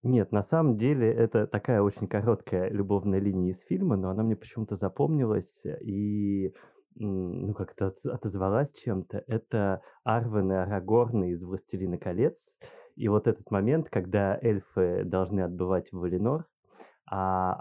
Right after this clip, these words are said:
Арвен собирается отказаться от своего бессмертия,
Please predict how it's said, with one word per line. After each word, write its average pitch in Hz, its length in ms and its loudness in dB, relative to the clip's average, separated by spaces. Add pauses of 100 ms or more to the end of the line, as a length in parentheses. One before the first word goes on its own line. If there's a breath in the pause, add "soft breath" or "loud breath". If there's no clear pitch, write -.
(120)
Арвен 107 400 0
собирается 98 760 -2
отказаться 92 680 -2
от - 100 -10
своего 90 260 -6
бессмертия, 98 840 -2